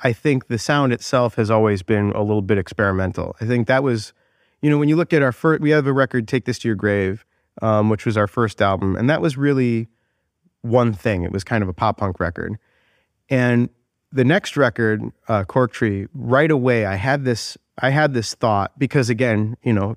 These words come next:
from my perspective, I'm thinking that, you know, I'm gonna, you know, the band's gonna break up. Andy was in, like, ten other bands at the same time. And, and, you know, I mean, I figured everybody had other things going on. We weren't gonna be around forever. So,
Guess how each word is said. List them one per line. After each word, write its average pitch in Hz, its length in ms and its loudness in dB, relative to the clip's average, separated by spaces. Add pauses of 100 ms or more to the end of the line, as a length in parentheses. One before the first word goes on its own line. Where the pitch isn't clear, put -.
(100)
from 117 140 0
my 117 120 4
perspective, 104 520 -2
I'm 101 160 0
thinking 98 360 -2
that, 95 240 0
you 110 100 4
know, 90 220 0
I'm 98 180 0
gonna, 92 320 2 (500)
you 127 120 0
know, 104 100 2
the 101 80 -2
band's 110 220 2
gonna 107 140 0
break 101 280 0
up. 104 160 0
Andy 160 240 2
was 131 180 -2
in, 113 340 0
like, 101 300 -2 (100)
ten 131 220 0
other 110 180 2
bands 95 440 -2
at 87 100 -6
the 98 60 -6
same 95 240 -2
time. 98 440 -2 (360)
And, 117 260 0
and, 123 240 0 (240)
you 226 80 0
know, 160 180 2
I 175 120 2
mean, 165 160 2
I 156 120 0
figured 156 400 0
everybody 127 460 0
had 110 260 2
other 104 220 0
things 95 300 -2
going 98 240 2
on. 95 160 0
We 101 80 -2
weren't 98 220 0
gonna 95 180 0
be 98 100 0
around 117 280 2
forever. 87 340 -4
So, 101 280 0